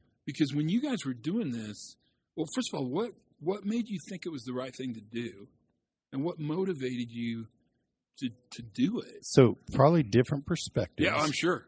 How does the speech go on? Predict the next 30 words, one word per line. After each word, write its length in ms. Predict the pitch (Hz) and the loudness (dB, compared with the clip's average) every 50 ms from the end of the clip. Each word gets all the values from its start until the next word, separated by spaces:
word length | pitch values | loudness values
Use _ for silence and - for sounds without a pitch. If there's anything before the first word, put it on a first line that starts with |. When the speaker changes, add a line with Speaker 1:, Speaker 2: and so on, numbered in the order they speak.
| _ - | _ 0
Speaker 1:
I 40 | - | 0
mean 100 | 113 123 113 | 2 2 4
Speaker 2:
Because 480 | 117 113 107 101 98 98 92 - - - - - - - - _ _ _ _ _ _ _ _ _ _ _ | 4 4 6 6 6 4 2 -2 -8 -12 -16 -20 -20 -20 -20 _ _ _ _ _ _ _ _ _ _ _
he 240 | - 135 147 180 202 | -4 2 4 6 6
was, 380 | 208 196 170 135 113 - - - _ - _ _ | 8 8 8 6 6 -2 -8 -12 _ -20 _ _
Tony 380 | - - 170 185 202 196 175 139 - - _ _ - | -2 2 4 6 6 6 6 4 2 -4 _ _ 2
is 160 | 107 107 - - - | 2 2 2 0 0
probably 220 | - 190 208 208 | 2 4 4 4
the 120 | 151 104 85 | 2 0 -2
best 580 | 82 82 87 - 127 139 165 165 - - - - - _ _ _ _ | -4 -10 -2 2 2 2 2 0 -4 -8 -12 -16 -18 _ _ _ _
theoretical, 800 | 131 131 135 135 123 123 120 123 120 - - 113 110 113 110 - _ - _ _ _ _ _ _ _ _ _ | 4 4 4 4 4 4 2 2 0 0 0 0 0 0 -4 -8 _ -20 _ _ _ _ _ _ _ _ _
uh, 240 | - 104 95 87 85 - - _ _ _ | -4 -2 -2 -2 -6 -8 -12 _ _ _
understanding, 920 | 123 131 147 143 147 131 - - - - 127 117 117 117 117 110 104 104 98 | 4 4 6 6 4 2 0 -2 -2 0 2 2 4 2 2 2 2 2 0
knowledge, 400 | 101 104 110 107 107 104 98 - | 2 2 4 2 2 2 0 -2
and 180 | 98 98 92 87 | -2 -2 -2 -2
the, 100 | 87 - | -4 -4
and 140 | - 101 92 | -4 -2 -2
the 60 | 90 82 | -2 -4
body 380 | 82 87 87 107 117 117 117 104 | 0 6 6 8 8 8 4 4
of 160 | 98 87 85 | 2 2 0
work 460 | 87 90 95 92 95 90 - - - - _ _ - | 2 2 4 4 2 0 -4 -12 -20 -20 _ _ -2
that 140 | 95 92 92 | 0 2 2
is 140 | 90 82 85 | 2 0 0
related 460 | 85 82 80 87 92 101 98 98 87 | -2 0 2 4 4 4 4 4 2
to 60 | 95 82 | 0 -2
human 320 | - - 101 95 92 87 | 2 2 2 2 2 0
performance 720 | - - - - - 92 92 90 82 80 82 - - - - _ | -2 -6 -10 -6 -4 -4 -2 -2 -2 -4 -6 -8 -12 -12 0 _
in 120 | 127 127 127 | 6 8 8
the 80 | 110 | 6
world. 420 | 92 90 85 78 71 - - - | 6 4 0 0 -2 -8 -12 -16